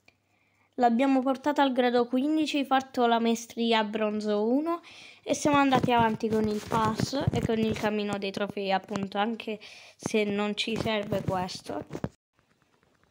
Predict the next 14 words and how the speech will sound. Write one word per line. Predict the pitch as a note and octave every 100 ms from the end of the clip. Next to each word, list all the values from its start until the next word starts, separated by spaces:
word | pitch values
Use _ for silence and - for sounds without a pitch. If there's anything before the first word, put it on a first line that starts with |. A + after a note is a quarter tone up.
| _ _ _ _ _ _ _ _ _ _ _ -
Ragazzi, | - B3 B3 - A#3 -
quindi, | - - B3 C4 C4+ C4+ C#4 C#4+
ehm, | C#4+ - B3 A3+ A3 G#3+ G#3 G#3+ G#3 - _ _ _ _ _ _ _ _ _ -
io | B3 A#3+ A#3 -
sto | - A3
giocando | G#3 A3 A3 G#3+ G#3 G3+ - _ _ _ _
una | A3 G#3+ G#3
partita | G#3+ G#3 A#3+ A3+ G#3
con | - G3+
Shelly | G3+ - B3 C4
che | A3 G3
sono | - G3+ G3
quarto | - G3 G3 - - C#4 D#4 _ _ _ _ _ _ _ _ _ _ _ _ _ _ _ _ -
e | B3 A#3 A3+ A3 A3 G#3+ G#3+ G#3